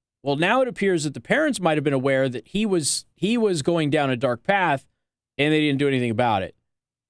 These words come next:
That appears to be the case. Now, whether or not they can make an actual criminal charge against them stick is, is, um,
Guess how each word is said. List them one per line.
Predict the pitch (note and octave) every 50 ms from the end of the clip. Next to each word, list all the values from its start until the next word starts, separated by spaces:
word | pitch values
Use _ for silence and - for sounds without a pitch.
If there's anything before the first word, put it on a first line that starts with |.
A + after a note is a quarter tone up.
| _ _ _ _
That | - C#3+ D3 C#3 -
appears | - B2+ - F3 D#3+ D3+ C#3+ B2
to | B2
be | B2+ A#2+
the | A2+
case. | - - G#2+ E2+ B1+ - -
Now, | - C3 B2+ C3
whether | E3 G3 G3+
or | F#3
not | F3 E3 C#3+
they | D3 D3
can | C3+ C3+ C3+
make | C#3 C3 A#2+
an | B2+ B2
actual | A#2+ B2 A#2 - A2+ G#2
criminal | - - E3 D#3 C#3+ C#3+ C3
charge | - D3 C3 B2+ A#2 A#2
against | G#2+ A#2+ A#2 A2+ -
them | - G#2 G2+
stick | - - - - E3+ D3+ C#3+ - - A#2+
is, | A#2 A2+ A2 G#2 - - - _ _ _ _ _ _ _ _ _ _ _
is, | - G#2+ A2+ A2+ A2 G#2
um, | A2+ A2 G#2 G2+ G2 G2 G2 G#2